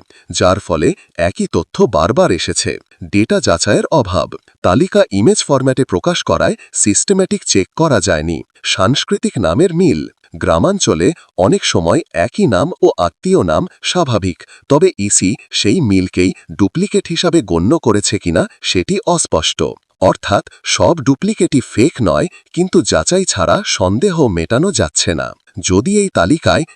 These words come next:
এক থেকে দুই পার্সেন্ট নামও অস্বচ্ছ হয়, তাহলে পঞ্চাশ ষাটটি আসনে ফলাফলে প্রভাব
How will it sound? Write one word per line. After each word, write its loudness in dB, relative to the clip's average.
এক 2
থেকে -2
দুই 2
পার্সেন্ট 0
নামও 2
অস্বচ্ছ -2
হয়, 0
তাহলে 2
পঞ্চাশ 0
ষাটটি -2
আসনে 2
ফলাফলে 2
প্রভাব 0